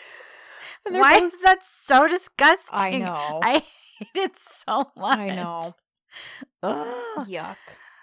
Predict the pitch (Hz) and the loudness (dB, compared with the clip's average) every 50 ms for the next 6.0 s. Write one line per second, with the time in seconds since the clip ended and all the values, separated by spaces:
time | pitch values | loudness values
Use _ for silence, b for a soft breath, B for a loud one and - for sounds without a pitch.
0 | b b b _ _ _ _ - - - - - - - - 196 240 247 233 226 | b b b _ _ _ _ -18 -16 -16 -14 -14 -14 -14 -8 -4 0 2 4 4
1 | 226 226 226 226 220 - - _ _ _ _ - 220 233 233 226 226 226 233 226 | 4 4 2 2 0 -2 -6 _ _ _ _ -6 -2 -2 0 0 -2 -2 -4 -4
2 | 226 220 202 - _ _ _ _ _ _ _ _ _ _ _ _ _ _ - 226 | -4 -6 -8 -12 _ _ _ _ _ _ _ _ _ _ _ _ _ _ -10 -8
3 | 220 226 220 220 214 180 170 202 208 208 220 226 220 220 202 180 190 190 170 175 | -6 -4 -2 -2 -4 -4 -4 -6 -6 -6 -4 -4 -4 -6 -6 -6 -4 -2 -2 0
4 | 214 277 330 370 381 403 392 - - - 359 359 349 - - 392 381 392 403 415 | 0 0 0 0 0 -2 -4 -6 -4 -4 -4 -4 -4 -6 -12 -12 -10 -8 -8 -8
5 | 415 427 403 - - - 233 240 - - 226 220 220 220 233 233 240 262 277 277 | -8 -10 -10 -10 -8 -8 -8 -8 -8 -10 -10 -8 -6 -6 -6 -6 -8 -8 -12 -14